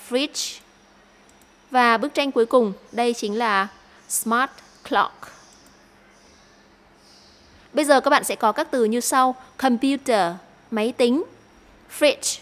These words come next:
tủ lạnh. Smart clock, đồng hồ thông minh. Dishwasher, máy rửa chén. Wireless T V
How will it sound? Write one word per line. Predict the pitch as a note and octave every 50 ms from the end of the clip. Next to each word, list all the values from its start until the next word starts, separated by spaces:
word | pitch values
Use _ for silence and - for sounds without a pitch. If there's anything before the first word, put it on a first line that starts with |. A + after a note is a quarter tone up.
| - -
tủ | - A3+ F#3+
lạnh. | F#3+ G#3+ G#3+ F3+ - - - - -
Smart | - - - A#3 A#3+ B3+ C#4 C#4 - - - - -
clock, | D4 C#4+ A3+ - - - - - - - - - - - - - -
đồng | A#3 B3+ B3+
hồ | C4+ C4 A#3+ A3+
thông | A#3+ D4 C#4+ C#4+ C#4
minh. | C#4+ D4 D4+ D4 C#4+ - - - - - -
Dishwasher, | C#4 D4+ D4+ - - B3 C4+ C#4 - - - B3 A3 G3+ F3+ F#3+ - - - -
máy | G#3 G#3 G#3 G#3+ B3
rửa | C4+ A#3+ F3
chén. | - - A3+ G3+ G3+ A3 C4+ D#4 D#4+ - - - - - - -
Wireless | A3 C4 C#4 C#4+ C#4 C4 G#3 - - - - - -
T | D4
V | C#4+ C#4 A#3